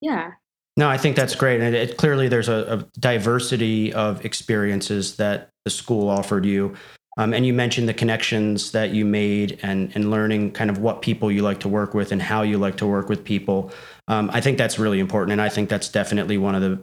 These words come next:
Speaker 2: the ben-, big benefits of going to film school. Do you, have you formed relationships there that you think you will continue to work with these people moving forward?
Speaker 1: For sure.
Speaker 2: Yeah. Some of your best friends and, yeah.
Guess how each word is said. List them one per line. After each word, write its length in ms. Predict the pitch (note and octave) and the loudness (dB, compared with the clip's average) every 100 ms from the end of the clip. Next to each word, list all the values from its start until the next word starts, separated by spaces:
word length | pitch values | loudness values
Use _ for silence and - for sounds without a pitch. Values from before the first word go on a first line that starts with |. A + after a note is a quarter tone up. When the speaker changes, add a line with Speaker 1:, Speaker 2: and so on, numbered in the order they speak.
| - | -6
Speaker 2:
the 60 | F#2+ | -2
ben-, 340 | A2+ A2 - | -2 -2 0
big 180 | C3 B2+ | 0 2
benefits 600 | G#2+ G#2 - G2 - - | 0 0 0 -2 -4 -6
of 400 | - G#2+ F#2 - | -2 -2 -2 -4
going 300 | G2+ G2+ F#2 | -2 0 0
to 80 | F#2 | -2
film 280 | - G2 G2 | -2 0 0
school. 460 | - G#2+ G2+ F#2+ - - - _ | -2 -2 0 -2 -6 -18 -20 _
Do 100 | C3+ | 0
you, 320 | C#3+ D3 C#3 | 2 2 2
have 160 | C3+ C#3 | 2 2
you 80 | C#3 | 2
formed 320 | C#3+ C#3 B2 | 2 2 2
relationships 680 | A#2+ A2+ A2+ A2+ G#2 A2+ - | 2 2 0 0 -2 -2 -2
there 260 | A2 G2+ G2+ | 0 0 2
that 280 | G2+ G2+ G#2 | 0 0 0
you 540 | G#2 G2+ G2+ G2+ G2 - _ _ _ _ _ _ - | 0 2 2 0 -4 -14 _ _ _ _ _ _ -2
think 380 | G#2+ G2+ - | -2 -2 -4
you 120 | G#2+ G2+ | 0 2
will 160 | F#2+ | 0
continue 560 | F#2+ G#2+ - G#2+ G2+ G2 | 0 -2 0 0 0 0
to 120 | G2 | 0
work 220 | F#2+ F#2 | 0 0
with 100 | G2 | -2
these 180 | G#2 G2 | -2 -2
people 340 | - F#2+ G2 F#2+ | -2 -2 0 0
moving 280 | F#2+ F2+ | 0 -2
forward? 380 | E2+ F#2 E2 E2 - _ _ _ _ _ _ | -2 -2 -2 -8 -12 _ _ _ _ _ _
Speaker 1:
For 180 | - G#3+ | -4 -2
sure. 420 | G3+ F3 D#3+ - - _ - | -2 -4 -6 -10 -18 _ -12
Speaker 2:
Yeah. 180 | D#3 - _ _ _ _ - - _ _ _ - | -12 -12 _ _ _ _ -20 -20 _ _ _ -6
Some 180 | C3+ B2+ | 0 2
of 120 | A2 | 2
your 100 | G#2 | 2
best 260 | G#2+ G#2 | 2 0
friends 460 | - A2 G#2 G#2 G2 | 0 2 2 0 0
and, 340 | G2+ F#2+ F#2 - | 0 0 -2 -6
yeah. 300 | G2+ F2 | -4 -2